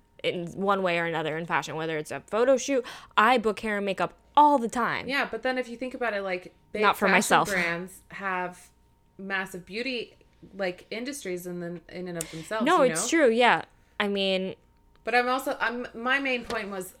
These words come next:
Speaker 2: I'm just thinking of, like, a fashion show in general. Like, all hair and makeup people have to do quick changes in the back. They have to, you know, create those looks
Speaker 1: They're
Speaker 2: for
Speaker 1: definitely
Speaker 2: the fashion
Speaker 1: in the
Speaker 2: show.
Speaker 1: fashion scene.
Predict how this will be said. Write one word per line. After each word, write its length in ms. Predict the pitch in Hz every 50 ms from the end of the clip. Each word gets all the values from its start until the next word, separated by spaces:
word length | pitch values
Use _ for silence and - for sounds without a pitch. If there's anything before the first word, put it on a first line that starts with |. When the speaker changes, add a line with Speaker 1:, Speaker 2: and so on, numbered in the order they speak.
| _
Speaker 2:
I'm 180 | - 208 208 214
just 160 | 226 247 240
thinking 220 | - 220 202 185
of, 80 | 180 170
like, 120 | 170 160
a 60 | 160 160
fashion 440 | - 180 147 156 170 - 185 185
show 180 | 175 - 190 175
in 100 | 170 170
general. 420 | 175 185 170 160 160 165 180 196 208
Like, 320 | 196 190 180 180 - - _ _ _ _ -
all 280 | 202 202 202 220 220
hair 220 | 202 220 208 202 196
and 80 | 190 190
makeup 260 | 180 180 180 196 -
people 320 | - 214 214 - 226 226
have 180 | 226 196 185 180
to 100 | - 180
do 160 | 170 185 175
quick 260 | 175 - - 220 208 -
changes 380 | - 220 208 196 202 202 185
in 80 | 185 190
the 80 | 190
back. 460 | 175 190 185 180 175 175 180 - - - _ _ _ _ _ _ _ _
They 120 | - 175
have 260 | 180 180 175 170 - -
to, 440 | - 180 170 160 160 160 160 156 - - _ _ _ _
you 120 | 190 190
know, 220 | 175 151 151 151
create 520 | 156 - - - 196 196 202 202 202 214 -
those 300 | 214 196 190 190 190 -
looks 120 | 190 185 -
Speaker 1:
They're 140 | 240 247
Speaker 2:
for 60 | 254 214
Speaker 1:
definitely 600 | 262 269 269 269 - 339 320 330 302 294 277 240 208
Speaker 2:
the 40 | 202
fashion 220 | - 233 233 226
Speaker 1:
in 60 | 226 220
the 80 | 208
Speaker 2:
show. 80 | 180 180
Speaker 1:
fashion 420 | 196 190 180 185 175 - 165 160
scene. 500 | - - - 202 190 160 131 123 151 165